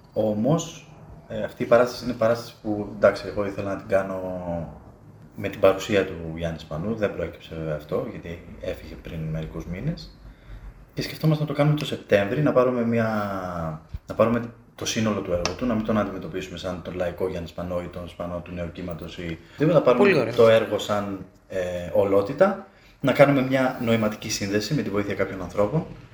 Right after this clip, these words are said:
Speaker 1: Αυτό θα ανακοινωθεί αργότερα. Και να το παρουσιάσουμε στον κόσμο.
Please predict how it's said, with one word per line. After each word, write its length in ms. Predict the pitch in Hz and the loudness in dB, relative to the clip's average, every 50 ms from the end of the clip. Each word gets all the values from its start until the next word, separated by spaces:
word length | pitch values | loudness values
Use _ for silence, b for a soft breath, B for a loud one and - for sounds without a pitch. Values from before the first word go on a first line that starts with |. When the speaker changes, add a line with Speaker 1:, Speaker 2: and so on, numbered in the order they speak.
| - - - | -20 -8 -4
Speaker 1:
Αυτό 240 | - 107 - - 107 | -4 0 2 2 2
θα 100 | - 107 | 2 2
ανακοινωθεί 420 | 104 101 98 - - 95 - - 92 | 0 0 -2 -2 -2 -2 -2 0 -2
αργότερα. 480 | 90 90 90 92 92 - 135 165 - - - - B B B B B B B B B B B - - - - - - - - | -2 -2 -2 -4 -2 -2 -2 -2 -2 -4 -8 -14 B B B B B B B B B B B -18 -20 -20 -20 -20 -20 -12 0
Και 360 | - 160 151 147 147 147 156 147 | 6 6 8 8 8 6 4 4
να 60 | 165 | 2
το 80 | 156 - | 0 0
παρουσιάσουμε 500 | - 120 - - - 151 151 - - 160 | 0 0 0 0 0 -2 -2 -2 -6 -10
στον 140 | - - - | -10 -8 -6
κόσμο. 340 | 101 92 - 80 78 78 | -4 -4 -4 -4 -8 -10